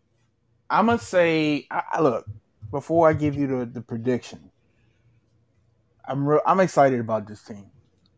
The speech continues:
I think for the first time in a while, they have some depth. And they got some players that can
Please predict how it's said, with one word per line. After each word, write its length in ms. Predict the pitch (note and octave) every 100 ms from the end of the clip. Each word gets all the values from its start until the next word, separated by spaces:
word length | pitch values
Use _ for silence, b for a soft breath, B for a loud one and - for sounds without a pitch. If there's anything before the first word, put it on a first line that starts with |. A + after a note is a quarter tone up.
| _ _ _ _
I 80 | D3
think 260 | C#3 D#3+ D3
for 420 | C#3+ C#3 C3+ B2+
the 100 | A#2
first 440 | - D3+ D3+ D3
time 580 | D3 C#3 C3+ C3 B2+ B2+ -
in 80 | A#2+
a 100 | A#2
while, 300 | B2+ C3 B2
they 120 | B2
have 260 | C3 B2 -
some 300 | A2 G#2 G#2+
depth. 340 | C3+ - - _ _ _ _ _ _ _ _ _ _ _ _ _
And 160 | B2+ B2+
they 100 | B2
got 260 | C3 C#3+ -
some 160 | B2+
players 420 | - D3 C#3 B2+
that 240 | A#2+ A#2+ -
can 320 | A2+ G#2+